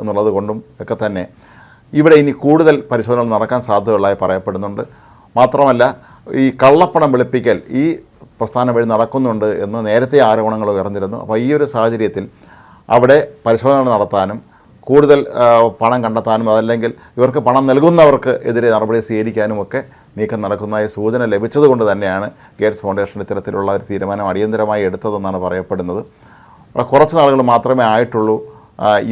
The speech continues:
ഒരു തീരുമാനം എടുത്തിട്ട് എന്നും പറയപ്പെടുന്നുണ്ട്. എന്താണെങ്കിലും ഗേറ്റ്സ് ഫൗണ്ടേഷനെ സംബന്ധിച്ചിടത്തോളം അവരുടെ നിലനിൽപ്പ് വളരെ പ്രധാനപ്പെട്ടതാണ്. ഡൊണാൾഡ് ട്രംപുമായി ഏറ്റുമുട്ടിക്കൊണ്ട് അമേരിക്കയിൽ ഒരിക്കലും അവർക്ക് മുന്നോട്ട് പോകാൻ കഴിയുകയില്ല എന്ന് ഉറപ്പ് ഉള്ള ഒരു സാഹചര്യത്തിൽ കൂടി ആയിരിക്കാം ഒരുപക്ഷെ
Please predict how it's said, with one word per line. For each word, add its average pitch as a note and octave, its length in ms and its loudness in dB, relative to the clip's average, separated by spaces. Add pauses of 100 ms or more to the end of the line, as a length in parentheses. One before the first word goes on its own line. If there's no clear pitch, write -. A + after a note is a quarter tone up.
ഒരു G#2 160 -4
തീരുമാനം G#2+ 420 0 (140)
എടുത്തിട്ട് G#2+ 420 -4 (220)
എന്നും G2 180 -8 (100)
പറയപ്പെടുന്നുണ്ട്. F#2+ 600 -4 (440)
എന്താണെങ്കിലും C#3 500 4 (460)
ഗേറ്റ്സ് D3 240 4
ഫൗണ്ടേഷനെ A#2+ 400 0
സംബന്ധിച്ചിടത്തോളം G#2 600 -4 (140)
അവരുടെ A#2 300 -2
നിലനിൽപ്പ് G#2+ 400 -2
വളരെ G#2 240 -4
പ്രധാനപ്പെട്ടതാണ്. F#2+ 720 -4 (140)
ഡൊണാൾഡ് A#2 360 0
ട്രംപുമായി A2+ 420 0 (400)
ഏറ്റുമുട്ടിക്കൊണ്ട് A#2 680 2
അമേരിക്കയിൽ G#2+ 400 -2
ഒരിക്കലും G#2 220 -2
അവർക്ക് G#2 160 -6
മുന്നോട്ട് G#2 220 -6
പോകാൻ G#2+ 240 -4
കഴിയുകയില്ല G#2+ 520 -2 (140)
എന്ന് A2 200 -8
ഉറപ്പ് G#2+ 280 -6 (260)
ഉള്ള G#2+ 220 -2
ഒരു A2 140 -2
സാഹചര്യത്തിൽ G#2 400 -4
കൂടി G#2 220 -4
ആയിരിക്കാം G2+ 400 -4 (440)
ഒരുപക്ഷെ A2 380 0